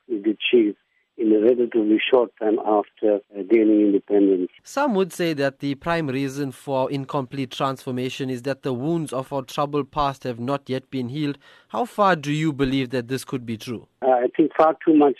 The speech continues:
Speaker 1: reliance is placed on that. If you look very objectively, the situation which we now find ourselves, load shedding, pit latrines, inadequate sc-, sc-, uh, schooling, poor, um,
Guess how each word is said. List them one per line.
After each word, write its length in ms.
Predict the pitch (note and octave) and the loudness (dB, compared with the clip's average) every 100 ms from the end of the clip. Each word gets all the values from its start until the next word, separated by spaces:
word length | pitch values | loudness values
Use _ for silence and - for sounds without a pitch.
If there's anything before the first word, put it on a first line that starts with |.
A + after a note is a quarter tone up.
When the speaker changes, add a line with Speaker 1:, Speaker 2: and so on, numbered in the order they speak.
| - - C3+ | -10 -12 0
Speaker 1:
reliance 500 | A#2 B2+ C3+ C#3+ C3 - | 4 6 6 6 2 0
is 100 | A2 - | -6 2
placed 260 | B2+ A#2 - | 2 2 2
on 200 | A2 G#2+ | 2 4
that. 180 | A#2+ - _ _ _ - | 4 2 _ _ _ -10
If 160 | A#2+ - | -6 4
you 100 | C3 | 6
look 220 | C3 D3+ _ _ _ | 6 2 _ _ _
very 480 | C3 C#3+ C#3 C3+ B2+ _ _ _ _ _ - | 4 4 6 4 4 _ _ _ _ _ -4
objectively, 840 | A2 A2 D3 - C3+ A2 A#2 G2 - _ _ _ _ | -2 4 4 4 0 4 4 2 -4 _ _ _ _
the 80 | A2+ - | -10 0
situation 640 | D#3 - C#3+ C#3 - C3 | 0 4 6 6 4 6
which 140 | A#2+ - | 4 6
we 80 | B2 | 4
now 300 | A#2 C#3+ C3 - | 6 6 4 4
find 300 | C#3 C3 B2 | 4 6 4
ourselves, 580 | A2+ A2 - B2+ G#2+ F#2+ _ _ _ _ - | 4 0 2 2 2 -4 _ _ _ _ -2
load 260 | B2+ E3+ - - | 4 6 4 2
shedding, 520 | D#3+ D#3 D#3 D3+ C#3 _ - | 2 6 6 6 2 _ -4
pit 140 | E3 - | -4 0
latrines, 960 | D#3 D3+ _ D#3+ D#3 D#3 D3+ C#3+ C3 A#2 _ _ _ - | 2 2 _ 4 6 6 6 4 0 -12 _ _ _ 0
inadequate 640 | D#3+ D#3+ D3 D3+ - C#3+ - | 4 6 4 0 -2 -4 -4
sc-, 220 | - A#2+ | -20 -16
sc-, 460 | - - _ - | -12 -12 _ 0
uh, 140 | - A2+ - - | 2 2 -2 2
schooling, 520 | D#3+ D#3 D3 C#3 C3 _ | 4 6 6 4 2 _
poor, 300 | D#3 D#3 C#3+ - _ - - - | 4 6 4 0 _ -20 -18 0
um, 720 | A#2+ A#2 A2 A2 G#2 G#2 | 4 6 6 4 2 2